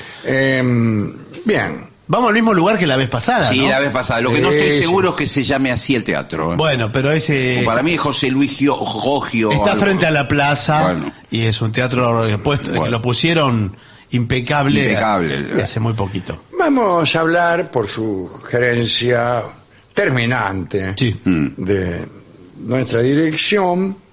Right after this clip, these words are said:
Speaker 1: del servicio al cliente. ¿Eh? ¿Cómo,
Speaker 3: Fundamental.
Speaker 1: cómo cumplir con el servicio al cliente? ¿Cómo hacer del servicio al cliente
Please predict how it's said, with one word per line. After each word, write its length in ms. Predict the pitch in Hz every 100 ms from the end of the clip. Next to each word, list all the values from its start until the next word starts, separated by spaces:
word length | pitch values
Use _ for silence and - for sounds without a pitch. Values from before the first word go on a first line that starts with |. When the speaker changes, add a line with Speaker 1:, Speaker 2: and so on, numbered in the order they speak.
| _ - - - - - - - -
Speaker 1:
del 300 | 214 220 170
servicio 580 | 190 175 220 196 160
al 160 | 135 110
cliente. 800 | 98 98 95 87 76 67 - 85
¿Eh? 1400 | - - - - - - - - - - - - 78 110 - - - - - - - - - -
¿Cómo, 200 | 247 277 254
Speaker 3:
Fundamental. 500 | 240 233 226 165 156
Speaker 1:
cómo 400 | 202 240 226 208
cumplir 1300 | 190 185 175 170 160 240 226 226 185 143 113 107 92 - - _ -
con 180 | 135 131
el 140 | 120
servicio 480 | - 123 135 113 123
al 120 | 120
cliente? 420 | 117 117 110 104
¿Cómo 240 | 127 220 196
hacer 380 | 151 165 120 113
del 120 | 123
servicio 640 | 135 156 226 190 196 175 160
al 120 | 135
cliente 480 | 147 196 208 208